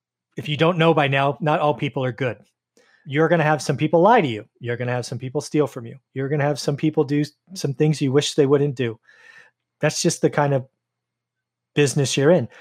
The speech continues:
You're also in a business that has sticks and bricks. So that means Mother Nature gets her vote as well.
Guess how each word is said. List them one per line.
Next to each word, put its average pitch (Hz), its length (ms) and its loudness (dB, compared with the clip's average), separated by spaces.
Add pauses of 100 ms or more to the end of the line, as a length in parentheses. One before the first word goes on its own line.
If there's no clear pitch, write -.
You're 160 120 6
also 247 280 6
in 156 80 4
a 143 40 2
business 143 380 2
that 139 120 2
has 139 160 2
sticks - 340 -2
and 143 80 -2
bricks. 185 360 0 (280)
So - 120 -2
that 156 140 2
means 165 180 4
Mother 165 240 6
Nature 170 320 2
gets 131 220 -4
her 165 160 4
vote 123 320 -4 (180)
as 127 140 -10
well. 151 320 0